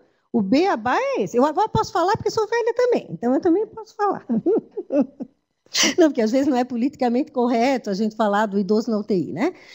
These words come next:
Mas assim, reserva funcional de uma pessoa de sessenta anos não é a mesma da de quarenta e não é a mesma da de oitenta.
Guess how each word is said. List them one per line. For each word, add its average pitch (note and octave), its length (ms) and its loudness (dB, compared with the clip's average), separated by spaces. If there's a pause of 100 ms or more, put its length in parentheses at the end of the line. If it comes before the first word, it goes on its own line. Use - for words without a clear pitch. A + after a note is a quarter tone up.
(120)
Mas F#4 220 4
assim, G4+ 340 2 (560)
reserva D4 580 2
funcional E4 600 2
de G3 80 -4
uma B3 160 2
pessoa B3 340 0
de B3 60 -4
sessenta A#3 400 0
anos C4+ 260 2
não C4+ 160 2
é C4+ 140 2
a B3+ 80 2
mesma A#3 420 0
da G3 100 -2
de F#3+ 120 -4
quarenta A3+ 500 2
e A#4+ 120 2
não G4 120 2
é F4 120 2
a E4+ 80 4
mesma E4+ 320 0
da F4+ 100 -8
de F4 100 0
oitenta. G3+ 560 -4